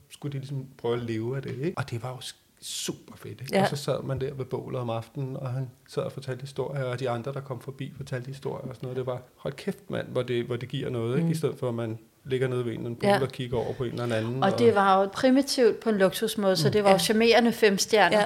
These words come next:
Speaker 3: For os i hvert fald.
Speaker 2: Hvad hedder Airbnb for natur?
Speaker 1: Den hedder Companion.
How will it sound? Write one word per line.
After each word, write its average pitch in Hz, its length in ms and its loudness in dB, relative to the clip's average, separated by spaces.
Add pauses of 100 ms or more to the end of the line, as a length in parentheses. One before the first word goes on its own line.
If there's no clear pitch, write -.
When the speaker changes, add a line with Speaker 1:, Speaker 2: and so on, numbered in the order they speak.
Speaker 3:
For - 180 2
os 226 220 4
i 240 60 -2
hvert 170 300 -2
fald. 160 140 -4 (180)
Speaker 2:
Hvad 208 140 2
hedder 285 160 4 (140)
Airbnb 226 480 0 (140)
for 208 200 -4
natur? 196 520 -4 (180)
Speaker 1:
Den 170 100 4
hedder 156 200 4
Companion. 143 640 -2